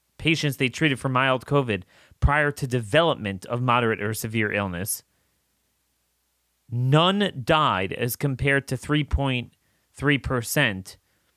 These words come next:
in the same county at the same time period. Just two people out of the four thousand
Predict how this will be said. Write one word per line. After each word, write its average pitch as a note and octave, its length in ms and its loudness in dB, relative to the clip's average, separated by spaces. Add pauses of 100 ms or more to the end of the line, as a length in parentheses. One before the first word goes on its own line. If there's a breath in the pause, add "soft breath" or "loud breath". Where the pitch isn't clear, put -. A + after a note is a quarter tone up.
(1200)
in C3+ 140 -4
the B2+ 80 -2
same C3+ 300 0
county B2 440 -2
at G2 180 -2
the A#2+ 80 -4
same A2+ 260 -4
time A2+ 260 -2
period. F#2 360 -8 (2000)
Just - 240 -4
two F3+ 220 2
people B2 580 2
out B2+ 160 0
of A#2+ 120 -2
the A#2 80 -4
four B2+ 260 2
thousand G2+ 720 -2